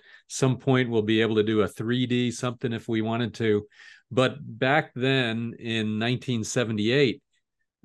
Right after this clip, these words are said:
that was just not possible. And you talked about how difficult it was to have a meeting of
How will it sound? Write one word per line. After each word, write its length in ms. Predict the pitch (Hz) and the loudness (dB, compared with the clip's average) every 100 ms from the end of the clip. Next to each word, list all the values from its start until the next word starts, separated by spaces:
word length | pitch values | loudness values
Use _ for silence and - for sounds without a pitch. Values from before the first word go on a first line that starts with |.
| 107 - | -20 -10
that 220 | 107 123 139 | -2 -2 0
was 180 | 120 98 | -4 -4
just 220 | 120 - | -8 -6
not 200 | 104 92 | -6 -4
possible. 460 | 123 135 127 107 101 | -4 -2 -2 -2 -2
And 120 | 104 | -2
you 100 | 98 | -4
talked 320 | - 131 - | -2 -2 -2
about 280 | - 104 98 | -2 -2 -2
how 300 | 107 123 113 | -2 -2 -2
difficult 640 | 95 131 135 135 120 113 | 0 -2 0 -4 0 0
it 100 | 104 | 0
was 360 | 104 120 117 - | 0 0 0 -4
to 240 | - 113 | -6 -6
have 220 | 98 113 101 | -2 -2 -2
a 60 | |
meeting 480 | 101 127 143 110 104 _ - - - | 0 2 2 0 -4 _ -20 -20 -8
of 380 | 120 117 110 | 0 2 2